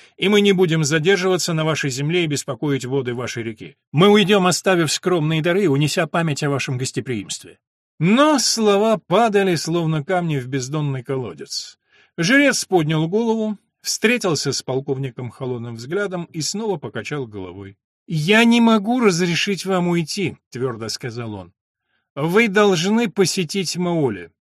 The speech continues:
Только она решает, кто уходит, а кто остается". Бангани вздохнул и исподволь осмотрелся по сторонам. Убедившись в мирном характере разговора, жители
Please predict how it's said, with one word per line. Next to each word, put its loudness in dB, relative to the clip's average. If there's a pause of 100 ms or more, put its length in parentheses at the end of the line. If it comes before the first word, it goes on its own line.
(220)
Только 4
она 4
решает, 0
кто 2
уходит, 2 (180)
а -2
кто 0
остается". -2 (1040)
Бангани 0
вздохнул -2 (240)
и -4
исподволь -4
осмотрелся -6
по -12
сторонам. -12 (400)
Убедившись 0
в 0
мирном 0
характере -4
разговора, 0
жители -2